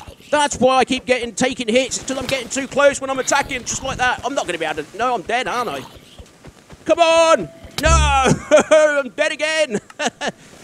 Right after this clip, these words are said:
Right, to the crafting table. Where are you, crafting table?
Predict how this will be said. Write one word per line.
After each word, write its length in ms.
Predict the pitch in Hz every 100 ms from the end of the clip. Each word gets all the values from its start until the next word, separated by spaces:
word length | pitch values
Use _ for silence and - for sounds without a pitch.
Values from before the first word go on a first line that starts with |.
| - - - - - - - - _ -
Right, 320 | 240 226 - _ _ _ _
to 100 | 311
the 80 | 339
crafting 540 | 294 311 330 285 262
table. 480 | 240 247 226 185 135 - _ - _ _ _ _ _ _ -
Where 160 | 226 302
are 120 | 214
you, 140 | 185
crafting 440 | 185 180 165 185 156
table? 380 | 165 180 277